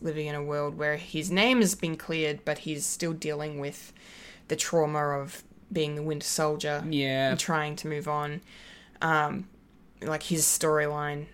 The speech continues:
Speaker 1: was very, very good. Uh, and then, of course, Sam becoming Captain America,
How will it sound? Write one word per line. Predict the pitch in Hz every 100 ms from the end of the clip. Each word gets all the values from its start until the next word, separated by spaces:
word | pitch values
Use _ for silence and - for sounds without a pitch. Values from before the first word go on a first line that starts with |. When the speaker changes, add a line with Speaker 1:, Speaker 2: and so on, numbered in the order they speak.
| -
Speaker 1:
was | 165 156
very, | 180 151 151
very | 151 147
good. | 147 147 160 - -
Uh, | 156 156 147 151 -
and | 151
then, | 156
of | 147
course, | 156 147
Sam | - 170 160 160 160 - - -
becoming | 165 - 180 165 151
Captain | 147 147 - 156
America, | 147 143 143 147 139